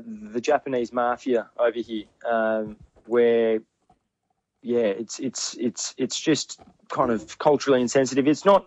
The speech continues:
they're, they've not been told they can't, you know, sh-, show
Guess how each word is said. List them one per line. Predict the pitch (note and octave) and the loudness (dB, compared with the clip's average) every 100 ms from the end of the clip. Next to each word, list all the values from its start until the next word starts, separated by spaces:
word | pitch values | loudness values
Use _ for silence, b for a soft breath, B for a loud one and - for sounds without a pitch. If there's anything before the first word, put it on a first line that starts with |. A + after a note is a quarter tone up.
| - | 0
they're, | C#3+ D3+ | 4 4
they've | D3+ D#3 - | 4 0 2
not | G#3 F#3 | 0 2
been | F3 D3+ C3 | 2 2 2
told | E3 D3+ D3+ | 6 6 6
they | C3+ | 4
can't, | C3 D#3 C#3 C3 _ _ - - B2+ | 2 0 -2 -2 _ _ -18 -10 -10
you | C3+ | -6
know, | A#2+ C#3 | -4 -4
sh-, | - - _ B2 | -8 -18 _ -14
show | - - C#3+ E3 | -4 4 6 6